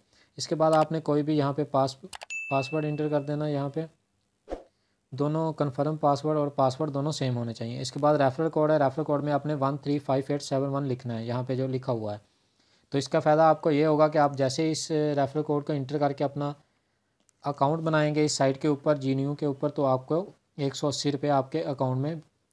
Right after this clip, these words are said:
आ जाएंगे बिल्कुल फ्री के अंदर। अगर आप यहाँ पे अपना रेफरल कोड लगाते हैं और इस लिंक को ओपन करके अगर आप अकाउंट बनाते हैं तो। इसके बाद आपने कंटिन्यू पे क्लिक कर लेना है। कंटिन्यू पे क्लिक करेंगे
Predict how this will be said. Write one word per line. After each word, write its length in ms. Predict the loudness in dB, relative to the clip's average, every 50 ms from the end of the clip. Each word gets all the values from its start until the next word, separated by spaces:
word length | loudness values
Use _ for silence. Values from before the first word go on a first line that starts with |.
| _
आ 140 | -4 -2 -2
जाएंगे 280 | -2 -2 -4 -4 -4 -4
बिल्कुल 300 | -2 -4 -4 -4 -4 -6
फ्री 220 | -4 -4 -4 -4 -4
के 100 | -4 -6
अंदर। 280 | -8 -8 -8 -10 -12 -14 _ _ _ _ _ _ -6
अगर 160 | -2 0 2
आप 180 | 2 2 2 2
यहाँ 180 | 0 0 0
पे 100 | 0 0
अपना 260 | 0 0 0 -2 -2
रेफरल 300 | -2 -2 -2 -4 -4 -6
कोड 200 | -4 -2 -2 0
लगाते 320 | 0 0 0 -2 -2 -2 -2
हैं 80 | -2
और 100 | 0 0
इस 140 | -2 -2 -2
लिंक 220 | -4 -2 -4 -4 -2
को 140 | -2 -2
ओपन 200 | -2 -2 -4 -6
करके 260 | -4 -4 -4 -4 -4 -4
अगर 200 | -2 -2 -2 -2
आप 200 | -2 -2 -4 -6
अकाउंट 320 | -6 -4 -4 -4 -4 -4
बनाते 320 | -4 -4 -6 -6 -6 -8
हैं 80 | -10 -8
तो। 160 | -8 -8 -8 -8
इसके 220 | -8 -6 -2 2
बाद 140 | 4 4 4
आपने 200 | 4 4 2 -2
कंटिन्यू 360 | -2 -4 -4 -4 -4 -4 -2
पे 120 | -2 -2 -2
क्लिक 400 | -2 -4 -4 -2 -2 -2 -2 -2
कर 120 | -2 -2
लेना 180 | 0 0 -2 -2
है। 60 | -2
कंटिन्यू 320 | -2 -4 -4 -4 -4 -4 -4
पे 100 | -4 -4 -2
क्लिक 220 | -2 -4 -4 -2
करेंगे 320 | -4 -4 -2 -2 -4 -4